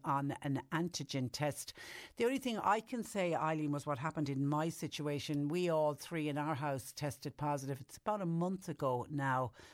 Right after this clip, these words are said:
Marcia was the first to test positive, then I tested positive, and then Brenda, my husband, tested positive. So, I, like you, straight away went on to the H S C just to get the update on what's happening with self-isolation. What do you need? What do you need to do? How long do you need to isolate for?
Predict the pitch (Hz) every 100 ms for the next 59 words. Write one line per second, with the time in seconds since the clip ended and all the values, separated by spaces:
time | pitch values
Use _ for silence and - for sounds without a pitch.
0 | - 156 156 156 151 139 - 139 139 -
1 | - 143 131 - 139 131 135 131 139 139
2 | 151 139 135 - 127 131 123 - 123 123
3 | 123 123 120 120 156 220 - 143 135 123
4 | 135 127 131 - - - - - 202 190
5 | - - - - 185 202 226 - 139 165
6 | - _ - - 190 175 156 151 147 151
7 | 180 180 156 143 147 143 127 151 143 139
8 | 147 - 170 160 143 143 - 147 135 135
9 | 143 156 - 156 151 147 143 139 - -
10 | 156 - 151 - 147 139 135 135 127 139
11 | 147 147 143 143 147 151 - 147 143 131
12 | 127 143 135 131 156 151 151 147 151 139
13 | 135 143 139 - 147